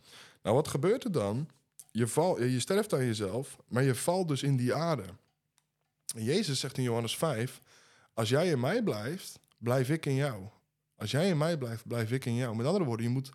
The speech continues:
blijven in die grond van wie Jezus is.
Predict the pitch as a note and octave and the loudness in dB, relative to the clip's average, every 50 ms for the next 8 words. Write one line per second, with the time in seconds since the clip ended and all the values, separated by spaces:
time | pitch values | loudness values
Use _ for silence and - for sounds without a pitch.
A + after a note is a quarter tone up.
0 | - - - - _ _ _ _ - G#2+ A2 B2 D#3+ G#3 B3+ C#4 A3+ C#3+ B2 A2+ | -20 -20 -20 -20 _ _ _ _ -4 0 0 2 2 2 2 2 0 0 0 -2
1 | A#2 C3+ - - - D3+ E3+ F#3+ F#3 F3 E3+ D3+ C3 - - E3+ F3+ D#3+ C3+ C#3 | -2 -2 -6 -6 -2 -2 0 0 0 0 0 -2 -2 -2 0 0 2 2 2 0
2 | D#3 - - - _ _ _ _ _ _ _ _ _ _ - - - D3 D3 C#3+ | -2 -6 -10 -14 _ _ _ _ _ _ _ _ _ _ -4 0 2 2 2 4
3 | C3+ C3 C3 B2+ C3 D3 D#3 D#3 D3+ B2+ C3 B2 A#2+ - - - C#3+ C3+ A2 G2+ | 2 2 4 4 4 2 2 2 0 0 0 -2 -4 -4 -6 -4 -2 -2 -2 -2
4 | - - - | -6 -10 -12